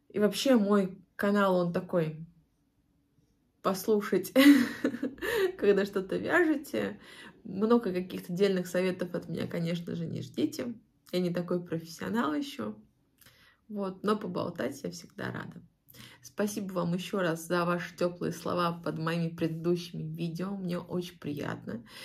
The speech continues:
И даже та критика, которая появилась, мне тоже очень приятно.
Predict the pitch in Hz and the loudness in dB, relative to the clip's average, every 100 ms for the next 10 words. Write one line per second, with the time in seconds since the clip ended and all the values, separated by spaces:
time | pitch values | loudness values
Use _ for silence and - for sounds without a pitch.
0 | - - 185 214 208 202 196 - 165 170 | -14 -4 2 4 2 -2 -2 0 -2 -2
1 | - 196 190 180 180 180 175 165 170 170 | -6 -4 -2 -2 -2 0 0 2 0 -2
2 | 175 170 180 185 190 185 - - 170 - | -6 -4 -2 0 0 -2 -6 -6 -6 -8
3 | 160 - 151 143 - - 214 | -12 -10 -6 -6 -6 -8 -10